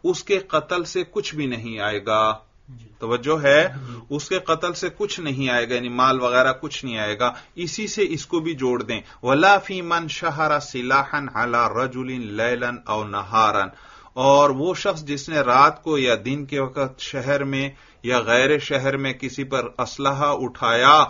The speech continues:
Speaker 1: اس کے قتل میں بھی کچھ نہیں ہے۔ توجہ ہے؟
Speaker 2: جی۔
Speaker 1: تو ولا فی من شہرہ کو کس سے جوڑیں؟ ولا شیء بقتلہ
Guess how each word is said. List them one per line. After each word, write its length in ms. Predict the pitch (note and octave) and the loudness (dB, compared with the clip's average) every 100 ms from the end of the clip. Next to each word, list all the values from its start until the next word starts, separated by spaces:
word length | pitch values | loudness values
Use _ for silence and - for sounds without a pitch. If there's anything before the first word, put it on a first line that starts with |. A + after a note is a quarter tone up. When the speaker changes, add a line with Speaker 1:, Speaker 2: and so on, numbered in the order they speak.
| - - - | 0 -16 -4
Speaker 1:
اس 220 | B3+ - | -2 0
کے 140 | G#3+ | -2
قتل 420 | E3+ C#3 C3 D3+ C#3 | 0 0 0 0 0
میں 160 | C3+ | -2
بھی 160 | B2 C3+ | -2 -4
کچھ 320 | - C3+ - | -4 -8 -8
نہیں 440 | A2+ G#2 G#2+ G2 | -12 -10 -12 -12
ہے۔ 340 | F#2+ G2+ G2+ G#2 - _ - | -6 -4 -2 -4 -8 _ -6
توجہ 380 | A#2 A#2 C#3 D3+ | -2 0 0 0
ہے؟ 180 | C3+ C#3 D#3+ C#3 | 4 4 2 -8
Speaker 2:
جی۔ 100 | C3+ B2+ | -16 -4
Speaker 1:
تو 160 | B2+ | -4
ولا 340 | B2 B2 C3+ D#3 | 2 6 8 6
فی 240 | - E3 | 4 -8
من 240 | D3+ D3+ D3 | -4 -4 -4
شہرہ 400 | - C3+ D3 D#3+ | -6 0 2 0
کو 160 | D#3+ | -2
کس 240 | C#3 D#3+ - | -6 -8 -4
سے 120 | F3 | -4
جوڑیں؟ 340 | D#3+ D#3 C3+ | 0 0 0
ولا 340 | A2 A#2 B2 C3 | 0 2 4 2
شیء 340 | - C#3 C3 C3 D3 F3 - _ | 0 -4 2 4 6 4 -4 _
بقتلہ 760 | A#2 B2 C3+ B2 B2+ A2+ A2+ | -6 -4 -4 -4 -2 -2 -2